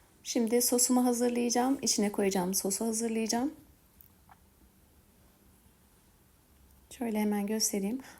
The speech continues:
Altını açmıştım. Yağım kızmıştı zaten. Ee,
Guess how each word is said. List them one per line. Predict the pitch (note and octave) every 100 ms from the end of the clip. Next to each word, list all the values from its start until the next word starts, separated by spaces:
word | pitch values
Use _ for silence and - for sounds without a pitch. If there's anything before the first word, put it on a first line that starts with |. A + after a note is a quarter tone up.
| -
Altını | A#3 C4+ C4
açmıştım. | B3+ C4 A#3+ - C4 D4+ - - - -
Yağım | A#3 A#3 A#3
kızmıştı | - A3 F#3+ - -
zaten. | F#3 F#3 F#3 - C4+ - - - - - _
Ee, | G3+ G#3 G#3